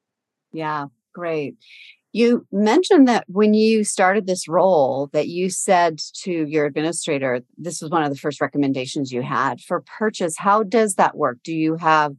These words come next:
a district-wide license, a school-wide license? Um, could potentially a teacher listening get their own license just for their classroom if they don't have a community within their school that's interested in the resource?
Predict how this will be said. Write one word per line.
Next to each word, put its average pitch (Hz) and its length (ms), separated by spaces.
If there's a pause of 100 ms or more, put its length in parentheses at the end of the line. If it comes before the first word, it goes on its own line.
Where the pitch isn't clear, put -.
(400)
a 156 80
district-wide 240 880
license, 240 580
a 151 60
school-wide 226 680
license? 208 1000
Um, 165 340
could 196 320
potentially 214 680
a 170 100
teacher 208 520
listening 196 760 (580)
get 180 300 (100)
their 165 360
own 165 540
license 165 440
just 165 240
for 165 140
their 151 300
classroom 269 580
if 247 140
they 170 140
don't 156 320
have 156 360
a 156 100
community 160 480
within 156 280
their 151 120
school 165 260
that's 151 220
interested 147 500
in 151 140
the 139 100
resource? 277 840